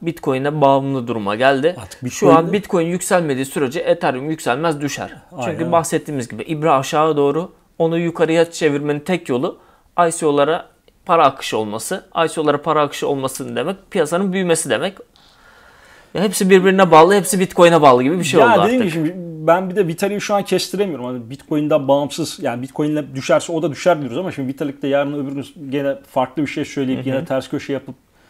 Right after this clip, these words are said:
Speaker 2: hani Vitalik'in söylemleri de çok etkili oluyor çünkü.
Speaker 1: Hı hı.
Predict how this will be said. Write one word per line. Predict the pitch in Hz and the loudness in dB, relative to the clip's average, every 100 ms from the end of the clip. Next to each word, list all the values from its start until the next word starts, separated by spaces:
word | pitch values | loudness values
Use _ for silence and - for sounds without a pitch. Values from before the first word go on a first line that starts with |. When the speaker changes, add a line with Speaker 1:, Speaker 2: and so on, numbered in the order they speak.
| _ _ | _ _
Speaker 2:
hani | 120 117 117 135 | -12 -10 -10 -10
Vitalik'in | 127 135 139 | -6 -4 -4
söylemleri | - 135 139 147 220 | -4 -2 -2 -4 -8
de | |
çok | 247 131 | -10 -10
etkili | 120 - 120 | -12 -10 -10
oluyor | 107 104 | -8 -8
çünkü. | 127 123 | -8 -8
Speaker 1:
Hı | |
hı. | - | -8